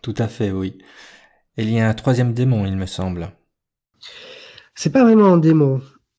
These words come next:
Speaker 2: C'est un être qui s'incarne sur Terre et qui est l'antéchrist. C'est le démon solaire. Si le Christ est, euh, le dieu du soleil, euh, le dieu solaire, euh,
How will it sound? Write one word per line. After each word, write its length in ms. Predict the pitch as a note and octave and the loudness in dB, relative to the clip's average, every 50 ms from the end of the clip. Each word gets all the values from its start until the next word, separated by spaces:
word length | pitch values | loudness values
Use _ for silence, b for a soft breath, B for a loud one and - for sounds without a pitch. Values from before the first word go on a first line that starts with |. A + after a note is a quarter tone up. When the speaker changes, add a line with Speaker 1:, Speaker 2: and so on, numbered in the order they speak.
| _ _ | _ _
Speaker 2:
C'est 240 | - - - C#3 - | -14 -8 -6 -2 0
un 80 | E3+ F3+ | 2 2
être 240 | G#3+ A3 - F#3+ | 2 2 0 -4
qui 100 | F#3 - | -4 -4
s'incarne 460 | D3 - D#3 C#3+ C#3 - F3 E3 D#3 C#3 | -4 -2 0 -2 0 0 0 0 0 -2
sur 200 | - - C3+ - | -4 -6 -10 -4
Terre 400 | - E3 G#3 A3 - - - _ _ _ _ _ _ _ _ _ _ _ _ _ _ _ _ _ _ | -2 -2 -2 -2 -6 -12 -20 _ _ _ _ _ _ _ _ _ _ _ _ _ _ _ _ _ _
et 60 | D3+ | -10
qui 160 | - - E3+ | -4 -2 0
est 20 | D#3+ | 2
l'antéchrist. 760 | F3 F#3+ F#3+ F#3+ F#3 - - C#3+ C#3 - - - - - _ _ _ _ _ _ _ _ _ | 2 2 2 0 -2 -2 -2 -6 -8 -8 -10 -16 -20 -20 _ _ _ _ _ _ _ _ _
C'est 320 | _ - - - - - C3+ | _ -12 -10 -6 -4 -2 0
le 140 | C3 C#3+ | 0 0
démon 420 | C#3 C3+ C3+ - F#3+ G3 G3 G3+ G3 | 0 2 2 2 4 4 2 2 0
solaire. 560 | F#3+ - - C#3+ C3+ B2+ B2 B2 - - _ _ _ _ _ _ _ _ _ | -2 -4 -2 -2 0 -2 -2 -4 -8 -14 _ _ _ _ _ _ _ _ _
Si 180 | - - - D#3+ | -18 -8 -4 -2
le 140 | C#3 C#3 | -2 -2
Christ 480 | C3+ - - F#3+ F3+ - - - - - _ _ _ _ | -4 -2 -2 -2 -2 -2 -8 -16 -20 -20 _ _ _ _
est, 280 | _ B2+ B2 A#2+ A#2+ A2+ | _ -6 -6 -4 -4 -6
euh, 240 | A2 A2 A2 B2+ b b b b b b b b b b b _ _ | -6 -8 -10 -12 b b b b b b b b b b b _ _
le 180 | _ C3+ C#3+ C#3 | _ -2 -2 -2
dieu 320 | C3+ B2+ B2 D#3+ E3 D#3 | 0 0 0 2 0 0
du 80 | C#3 A#2+ | 0 -4
soleil, 500 | A#2 - C#3 C#3+ F3+ G#3+ G#3+ F#3+ D3+ C#3 | -8 -4 -2 0 0 2 2 0 0 0
euh, 160 | B2+ A#2+ A#2+ | -2 -2 -2
le 120 | A#2 A#2 | -4 -4
dieu 180 | A#2 A#2 C3+ C#3+ | -4 -2 -2 -2
solaire, 460 | C#3 - - D3 E3+ G3+ G#3 F#3+ D#3 | -2 -2 -2 -2 -2 -2 -2 -2 -2
euh, 800 | C3+ C3 C3 C3 B2+ B2+ B2+ B2 B2 A#2 B2 B2+ C3 C3 C3 C3 | -2 -2 0 0 0 -2 -2 -2 -4 -4 -6 -8 -8 -10 -12 -14